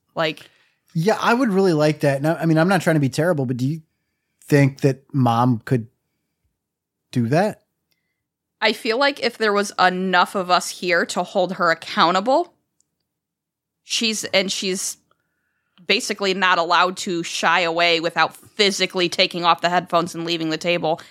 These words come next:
Speaker 1: "I don't wanna talk about it." And so, again, we can all just come at her and be like, "Okay, so all of us wanna talk about it. We're being adults about this.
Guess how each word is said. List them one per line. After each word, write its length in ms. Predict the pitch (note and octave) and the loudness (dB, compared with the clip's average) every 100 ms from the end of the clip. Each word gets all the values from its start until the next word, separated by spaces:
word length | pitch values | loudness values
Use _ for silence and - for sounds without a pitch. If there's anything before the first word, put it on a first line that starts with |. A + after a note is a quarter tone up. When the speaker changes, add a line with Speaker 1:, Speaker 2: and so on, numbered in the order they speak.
| _ - | _ 0
Speaker 1:
"I 100 | F#3 | 0
don't 140 | D#3+ | 2
wanna 160 | E3+ D3+ | 2 2
talk 260 | F#3+ E3+ | 2 0
about 280 | F3+ D#3+ D#3+ | 2 2 2
it." 160 | E3 - _ _ - | 2 -2 _ _ -6
And 120 | F#3 | -4
so, 360 | - F#3 F3 - | 0 2 2 0
again, 360 | F3+ G3 F#3 F3 | -2 2 2 0
we 80 | F3+ | -2
can 160 | F3+ | -2
all 160 | - F3 | 0 0
just 180 | F3+ - | -2 -4
come 180 | G3 | 0
at 180 | F3 E3+ | 0 0
her 140 | F#3+ E3+ | 0 -2
and 120 | E3+ | -2
be 80 | E3 | 0
like, 200 | D#3+ - _ _ - | -2 -4 _ _ -2
"Okay, 260 | G#3 G#3 | 0 0
so 180 | G3+ G3+ | 0 -2
all 260 | - A3 G#3 | 2 2 2
of 80 | |
us 260 | - E4+ - | 2 -2 0
wanna 180 | B3+ F#3+ | 0 0
talk 280 | A3+ F3+ G3 | 0 -2 0
about 300 | F3 E3 F3 | 0 2 2
it. 120 | - _ _ _ _ _ _ _ _ _ | 0 _ _ _ _ _ _ _ _ _
We're 260 | _ F3+ A3+ | _ -2 0
being 220 | A3+ A3+ | 0 0
adults 400 | F#3+ G3 G3+ A#3 | 0 2 2 0
about 300 | A3+ F3+ E3+ | 0 0 2
this. 400 | F3+ F3 - - | 0 0 -2 -10